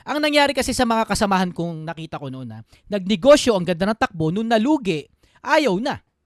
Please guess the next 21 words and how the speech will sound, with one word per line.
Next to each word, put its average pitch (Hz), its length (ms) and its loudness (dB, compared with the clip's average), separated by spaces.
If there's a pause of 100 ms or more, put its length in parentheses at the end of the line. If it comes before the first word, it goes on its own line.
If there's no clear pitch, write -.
(600)
Nagtrabaho 294 460 0
na 247 80 -4
ulit, 220 240 -6
walang 233 180 -10
masama 262 300 -4
dun. 151 200 -6 (680)
Pero 330 400 -10 (100)
sabi 330 320 -6
ko, 370 160 -8 (400)
"Paano 403 260 -6
nyo 370 120 -10
matuturn 226 720 -6
yung 269 100 -20
success - 380 -16
kung 269 180 -16
nalugi 262 380 -6
kayo, 233 160 -2
tas - 120 -12
ayaw 269 220 -6
nyo 180 140 -6
na?" 220 260 -10